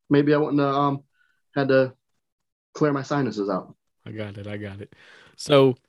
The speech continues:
Speaker 2: January twenty-second, you'll both be in attendance. Obviously, probably a waiting to see if the reset button selects either one of you for any of the title matches. Um, do you expect Andy to try to get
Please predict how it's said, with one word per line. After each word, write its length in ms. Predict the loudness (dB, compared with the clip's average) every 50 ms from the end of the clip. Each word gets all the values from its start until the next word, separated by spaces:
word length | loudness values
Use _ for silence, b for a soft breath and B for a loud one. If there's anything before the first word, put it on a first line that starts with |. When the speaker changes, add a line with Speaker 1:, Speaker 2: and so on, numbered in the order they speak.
| _ _ -16 -12
Speaker 2:
January 560 | -2 0 0 2 2 4 4 4 4 4 2
twenty-second, 800 | 0 0 -2 0 0 0 -2 0 0 2 2 2 0 -2 -4 -6 _
you'll 160 | -4 -2 2
both 260 | 4 4 4 4 2
be 100 | 0 -2
in 80 | -2 -2
attendance. 480 | -4 -4 -4 -4 -4 -2 -4 -6 -4 0
Obviously, 640 | 2 2 4 4 2 0 -2 -2 -4 -6 -6 -6
probably 580 | -4 -2 0 0 0 0 -2 -2 -2 0 0 0
a 60 | 2
waiting 220 | 2 2 2 0 -2
to 60 | -4
see 260 | -4 -4 -2 -2 0
if 120 | -2 -4 -4
the 100 | -4 -2
reset 440 | 0 0 -2 -2 -2 -4 -4 0 0
button 220 | -2 -2 -2 -4
selects 320 | -4 -2 -2 -2 -2 -2 -4
either 240 | -2 2 4 4 4
one 180 | 4 2 0
of 80 | 0 -2
you 220 | -2 -2 -2 -4
for 380 | -4 -4 -4 -2 -2 -2 -2 -2
any 220 | -4 -4 0 0
of 80 | 0 0
the 60 | 0
title 300 | 0 0 2 2 2 2
matches. 540 | 2 0 0 0 -2 -2 -4 -4 -4 -6 b b b b b b b b b b b _ 2
Um, 340 | 4 4 4 4 2 -2 -8 _ -10 -4
do 100 | -2 0
you 120 | 2 2
expect 420 | 2 0 0 2 2 2 2 2 -2 0
Andy 320 | 0 2 2 2 2 2
to 100 | 2 0
try 480 | 0 2 2 2 4 4 4 4 2 0 -2
to 180 | -6 -10 -10 -8
get 300 | 0 2 2 2 2